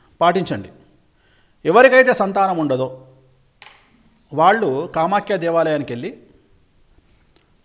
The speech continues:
కొండ మీద రూమ్ తీసుకొని ఉండి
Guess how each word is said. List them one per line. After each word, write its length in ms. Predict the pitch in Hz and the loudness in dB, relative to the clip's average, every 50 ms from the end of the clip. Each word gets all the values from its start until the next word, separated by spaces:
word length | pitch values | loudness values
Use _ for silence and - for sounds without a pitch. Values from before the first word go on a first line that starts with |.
| _ _ _ _ _ _ - | _ _ _ _ _ _ -2
కొండ 200 | 165 180 202 233 | 0 2 2 2
మీద 200 | 220 226 202 151 117 - - - - - - - - _ 131 | 2 2 -2 -2 -4 -6 -8 -18 -20 -20 -20 -20 -20 _ -8
రూమ్ 220 | 123 147 170 180 | -6 -4 -4 -2
తీసుకొని 360 | 165 156 - - 147 143 185 | -4 -6 -6 -6 -8 -8 -8
ఉండి 420 | 170 127 127 143 175 220 - - | -6 -8 -6 -6 -6 -8 -10 -16